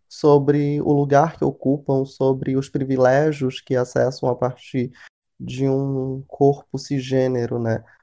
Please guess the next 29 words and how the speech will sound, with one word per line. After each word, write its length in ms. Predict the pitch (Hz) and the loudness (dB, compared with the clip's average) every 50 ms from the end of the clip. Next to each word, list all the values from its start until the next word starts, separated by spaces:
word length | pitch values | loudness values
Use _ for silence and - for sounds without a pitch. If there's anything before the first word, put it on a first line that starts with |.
| _ _ | _ _
Principalmente 720 | - 139 143 139 139 - - 143 139 135 131 135 131 - 139 | -2 0 0 0 0 -2 -2 0 0 0 0 -2 -4 -4 -4
dentro 280 | 127 127 135 131 147 139 | -2 -2 -2 -2 -4 -6
da 100 | 147 151 | -6 -6
sociedade 680 | 151 - 160 156 - 156 147 139 131 131 127 131 139 | -6 -8 -8 -4 -4 -2 0 0 0 0 0 -2 -4
que 120 | 139 - 143 | -6 -4 -4
a 40 | 139 | -2
gente 360 | 143 143 139 143 139 - 143 | -2 -2 -4 -4 -6 -10 -8
vive 380 | 135 135 139 139 143 160 185 | -6 -6 -6 -4 -4 -2 0
hoje, 420 | 180 151 143 139 135 123 123 123 117 | 2 2 4 2 2 0 -2 -2 -2
né? 180 | 113 117 113 | -2 -2 -4
Que 160 | 113 - 135 131 | -4 -6 -6 -4
a 80 | 127 | -4
gente 320 | 123 127 127 127 - - - | -4 -6 -8 -8 -10 -10 -8
tem 200 | 131 127 127 135 | -6 -6 -4 -4
uma 200 | 147 151 143 143 | -4 -4 -4 -4
sociedade 1080 | 147 147 143 147 - 147 147 139 131 131 127 127 127 135 139 135 143 147 160 165 160 - _ _ _ _ _ _ _ _ _ - | -4 -6 -8 -6 -4 -4 -4 -2 -2 0 0 2 0 0 -2 -4 -6 -6 -6 -6 -6 -10 _ _ _ _ _ _ _ _ _ -8
escancaradamente, 1600 | 147 143 - - - 139 151 160 - 175 165 165 160 156 151 151 151 151 143 135 135 139 147 160 160 - - - 190 196 202 - _ _ _ - - | -8 -8 -6 -2 0 0 0 0 0 0 2 2 2 4 4 2 2 2 2 0 -2 -2 -4 -4 -6 -10 -8 -6 -6 -6 -6 -8 _ _ _ -6 -2
é, 80 | 143 | -2
é, 320 | 143 - - 147 147 - - 151 | -2 0 0 0 -2 -2 -2 -2
é, 720 | 147 147 143 143 143 143 143 139 139 139 135 135 135 135 151 - | -2 0 0 0 0 0 0 0 0 0 0 -2 -2 -4 -4 -6
dialogando 1080 | - 139 143 151 151 143 143 151 160 165 160 139 135 139 135 139 156 165 165 160 160 160 | -6 0 2 6 6 6 6 6 4 2 0 0 -2 0 0 0 -2 -2 -4 -4 -4 -4
com 480 | 160 - - 160 147 147 151 156 160 165 - | -4 -4 -4 -2 -2 0 -2 -2 -2 -4 -4
ideais 920 | - 147 143 151 151 147 139 135 135 135 143 151 156 165 - - - - _ _ _ | -2 0 2 2 2 4 2 2 2 2 0 0 -2 -2 -6 -10 -16 -20 _ _ _
fascistas, 800 | - - 175 185 185 - - - 131 135 143 - - 165 160 160 160 | -4 0 0 0 0 -2 -4 -4 -4 -4 -4 -4 -2 -2 0 0 0
e 140 | 160 156 160 | 0 -2 -2
isso 320 | 156 - - 165 165 165 | -2 -4 -2 -2 0 0
me 120 | 160 160 | 0 0
assusta 480 | 156 156 151 - 165 160 156 - - 170 | 0 -2 -2 -2 -2 -2 -2 0 0 0
muito. 380 | 170 160 123 107 - - - | 0 0 0 -2 -4 -6 -10